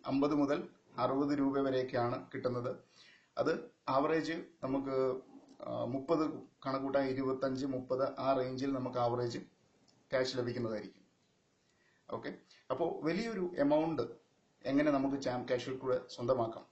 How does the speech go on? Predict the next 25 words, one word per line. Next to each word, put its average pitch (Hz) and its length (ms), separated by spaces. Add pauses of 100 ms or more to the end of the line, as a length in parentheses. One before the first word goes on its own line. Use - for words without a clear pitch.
(240)
അത് 131 120 (100)
ഞാൻ 139 160
നിങ്ങൾക്ക് 131 300
ഇപ്പോൾ 127 220 (360)
ഒരു 123 160 (200)
കണക്കായിട്ട് 127 540 (120)
എഴുതി 120 200
കാണിച്ചു 123 340
തരാം. 110 200 (520)
അതിനു 302 160
മുമ്പായി - 320 (220)
നിങ്ങൾക്ക് 135 300
അറിയേണ്ട 143 380
കാര്യങ്ങളുണ്ട്. 131 520 (180)
ജോയിനിങ്ങിൽ 147 560
മാ-, 131 340
മാത്രമല്ല 127 500 (200)
ചാമ്പ് 120 240
ക്യാഷിൽ 127 280
കൂടെ 131 200 (120)
പൈസ 117 220
ലഭിക്കുന്നത്. 117 520 (880)
നിങ്ങൾക്കുണ്ട് 135 440 (520)
ഇൻകം 135 340
ജംഗ്ഷൻ, 143 320